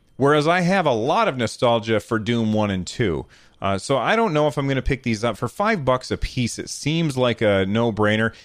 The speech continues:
If this had online multiplayer, which I'm not sure if it does, because they didn't,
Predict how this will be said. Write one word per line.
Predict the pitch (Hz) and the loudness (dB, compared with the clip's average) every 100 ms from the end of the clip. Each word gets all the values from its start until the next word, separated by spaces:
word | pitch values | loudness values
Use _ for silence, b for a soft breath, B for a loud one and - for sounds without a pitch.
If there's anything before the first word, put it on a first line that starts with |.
| B | B
If | 185 220 - | 0 0 -4
this | 156 180 - | -2 -2 -2
had | - 139 143 131 - | -4 -2 -2 -4 -4
online | 117 131 139 139 139 143 143 | 0 0 0 0 0 0 0
multiplayer, | 139 143 147 - 147 156 160 - b b b | -2 -2 -4 -2 0 0 -4 -8 b b b
which | 127 127 | -6 -4
I'm | 120 | -4
not | 139 190 | -2 -4
sure | - 165 | -2 -2
if | 147 | -2
it | - 117 | -2 0
does, | 120 101 104 - - b b | 2 2 0 -6 -16 b b
because | 123 - 117 | -6 -2 0
they | 110 | 0
didn't, | 117 165 165 | 0 -2 -4